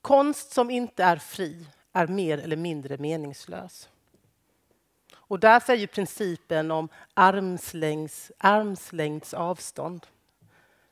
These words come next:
en av grundbultarna i den svenska kulturpolitiken. Och den måste värnas.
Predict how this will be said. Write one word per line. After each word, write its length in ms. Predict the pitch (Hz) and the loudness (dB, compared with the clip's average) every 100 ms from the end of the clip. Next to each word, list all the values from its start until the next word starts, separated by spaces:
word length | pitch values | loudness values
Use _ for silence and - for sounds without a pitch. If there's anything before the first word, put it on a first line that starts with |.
| _ | _
en 80 | 185 | -2
av 100 | 165 | -2
grundbultarna 960 | 147 190 190 147 156 143 - 143 151 151 | -2 -4 -4 -6 -6 -6 -6 -6 -6 -6
i 40 | |
den 140 | 143 | -8
svenska 440 | 147 - 156 - 156 | -8 -8 -8 -8 -14
kulturpolitiken. 1040 | 151 - 156 - 147 143 170 156 165 165 _ _ _ _ _ | -14 -14 -16 -14 -16 -16 -20 -20 -20 -20 _ _ _ _ _
Och 100 | 185 | -4
den 200 | 180 170 | 0 0
måste 540 | 165 180 - - - 147 | -2 -6 -12 -14 -10 -8
värnas. 600 | 156 165 165 165 - | -6 -6 -10 -16 -20